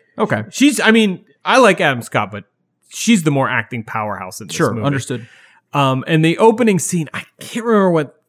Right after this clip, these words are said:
Speaker 2: song it's. Maybe it's Have Yourself a Merry Little Christmas, plays over the opening credits, and it's just these slow motion scenes of people in a mall, like, fighting and punching each other and grabbing for gifts. So that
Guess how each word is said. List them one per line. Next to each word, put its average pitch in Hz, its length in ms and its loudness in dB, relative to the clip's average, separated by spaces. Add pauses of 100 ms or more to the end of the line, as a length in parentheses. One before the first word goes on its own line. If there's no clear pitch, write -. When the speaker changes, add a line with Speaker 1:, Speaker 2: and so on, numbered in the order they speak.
Speaker 2:
song 175 420 0
it's. 127 160 -2
Maybe 208 240 4
it's 214 100 -2
Have 185 180 2
Yourself 175 300 -4
a 160 60 -4
Merry 139 240 -2
Little 139 140 -4
Christmas, 135 420 -8
plays 160 340 2
over 156 200 2
the 143 100 2
opening 143 280 0
credits, 143 460 -2
and 151 120 -2
it's 143 140 -4
just - 220 -2
these 156 200 0
slow 170 240 4
motion 160 360 2
scenes 143 280 -2
of 117 100 -8
people 147 320 -4
in 143 140 -4
a 123 40 0
mall, 123 480 0
like, 110 260 -12
fighting 143 640 -2
and 131 140 -8
punching 147 420 -2
each 139 140 -8
other 131 180 -4
and 123 120 -10
grabbing 127 380 -4
for 127 160 -6
gifts. 113 260 -10
So 156 80 -4
that 196 260 0